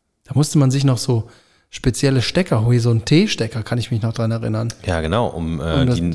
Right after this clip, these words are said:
Speaker 2: die Netzwerkkabel miteinander zu verbinden. Das
Speaker 1: Da
Speaker 2: waren dann noch andere, als man heute hat.
Speaker 1: Ja, das war dann so ein richtiger Kra-, ich hab davon nie eine
Speaker 2: War wie
Speaker 1: Ahnung
Speaker 2: so
Speaker 1: gehabt.
Speaker 2: Antennenkabel sah das aus.
Speaker 1: Ja, ja, genau. Das war schon, äh,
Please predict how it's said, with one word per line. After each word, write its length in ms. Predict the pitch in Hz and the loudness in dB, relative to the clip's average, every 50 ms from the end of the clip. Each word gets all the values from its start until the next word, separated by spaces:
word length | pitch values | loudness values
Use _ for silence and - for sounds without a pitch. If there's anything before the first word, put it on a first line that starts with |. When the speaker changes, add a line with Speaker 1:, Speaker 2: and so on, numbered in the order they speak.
| 90 85 | -4 -4
Speaker 2:
die 120 | - 90 | -2 -2
Netzwerkkabel 760 | 87 101 113 - - - 82 80 - - 92 85 85 82 82 82 | 0 0 0 -2 -2 -4 -4 -6 -4 -4 -2 -2 -2 -2 -4 -4
miteinander 400 | 82 82 95 87 82 80 78 78 | -6 -6 -6 -6 -6 -6 -6 -6
zu 140 | - 85 78 | -8 -8 -8
verbinden. 360 | 85 80 80 80 78 78 82 85 | -8 -6 -6 -8 -8 -8 -12 -12
Das 120 | 87 90 | -6 -4
Speaker 1:
Da 60 | - | -2
Speaker 2:
waren 120 | - 87 90 | -2 -2 -2
dann 100 | 82 85 | -2 -4
noch 140 | 85 - - | -6 -6 -6
andere, 260 | 80 98 92 85 85 | -8 -6 -6 -6 -6
als 200 | 69 80 - - | -6 -8 -8 -8
man 140 | 82 85 87 | -8 -6 -6
heute 240 | 90 90 - - 80 | -6 -6 -6 -8 -10
hat. 220 | 80 80 - - _ - | -10 -12 -14 -16 _ -2
Speaker 1:
Ja, 160 | 151 160 - - - | -2 -2 -2 -4 -6
das 200 | - 123 110 120 | -6 -6 -2 0
war 100 | 135 131 | 0 0
dann 160 | 127 123 123 | 2 0 0
so 60 | 131 | 0
ein 40 | 131 | 0
richtiger 340 | 139 143 - - 131 127 127 123 | 0 -2 0 0 0 0 0 -2
Kra-, 140 | - 147 | -2 -4
ich 120 | 147 - 131 | -4 -2 -2
hab 100 | 127 - | -2 -2
davon 280 | - 120 - 139 131 | -2 -4 -2 0 2
nie 80 | 131 135 | 2 4
eine 80 | 131 127 | 4 2
Speaker 2:
War 80 | 90 | 2
wie 40 | 87 | 2
Speaker 1:
Ahnung 100 | - 95 90 | 0 0 2
Speaker 2:
so 60 | 95 | 2
Speaker 1:
gehabt. 120 | 101 - 87 | 0 0 -2
Speaker 2:
Antennenkabel 720 | 80 - - 113 117 98 80 - - 80 76 73 78 71 | -2 -2 -2 -2 0 -2 -4 -6 -6 -6 -6 -4 -6 -6
sah 120 | 78 78 | -6 -4
das 160 | 76 76 73 | -4 -4 -6
aus. 260 | - 76 76 76 - - | -6 -8 -8 -8 -2 0
Speaker 1:
Ja, 120 | 190 220 214 196 | 2 4 4 4
ja, 60 | 180 | 2
genau. 360 | 165 160 147 131 117 117 110 101 - - _ _ _ _ _ _ _ _ _ _ _ _ _ _ _ _ _ _ _ | 2 2 2 2 2 0 -2 -4 -8 -16 _ _ _ _ _ _ _ _ _ _ _ _ _ _ _ _ _ _ _
Das 180 | - - - - | -18 -16 -6 -4
war 100 | 135 143 | -2 -2
schon, 380 | - - 165 156 156 160 151 - | 0 0 0 2 0 0 -2 -4
äh, 280 | 147 143 143 143 143 | -4 -2 -2 -2 -2